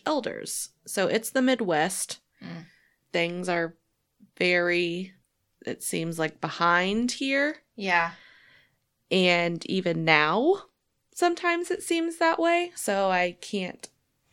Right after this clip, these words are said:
Speaker 1: even imagine what it was like back then.
Speaker 2: Mm-hmm.
Speaker 1: He eventually decided to establish his own church, and in nineteen fifty-five, he opened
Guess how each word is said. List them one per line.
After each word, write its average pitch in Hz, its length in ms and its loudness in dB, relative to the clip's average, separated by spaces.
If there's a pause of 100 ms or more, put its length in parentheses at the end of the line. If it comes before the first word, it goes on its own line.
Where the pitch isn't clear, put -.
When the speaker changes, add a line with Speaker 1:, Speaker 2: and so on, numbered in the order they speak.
(480)
Speaker 1:
even 180 200 -2
imagine 165 640 -2
what 175 160 -4
it - 80 -6
was 160 160 -6
like 151 260 -2
back 127 300 -2
then. 180 540 0 (100)
Speaker 2:
Mm-hmm. 190 440 -4 (1080)
Speaker 1:
He 311 200 4
eventually 277 520 2
decided 226 560 2
to 226 140 0
establish 190 680 0
his 185 180 -4 (120)
own 302 320 0
church, - 760 -2 (240)
and 190 560 0
in 190 220 0
nineteen 208 480 -2
fifty-five, 185 840 -2
he 208 280 -6
opened 180 640 -2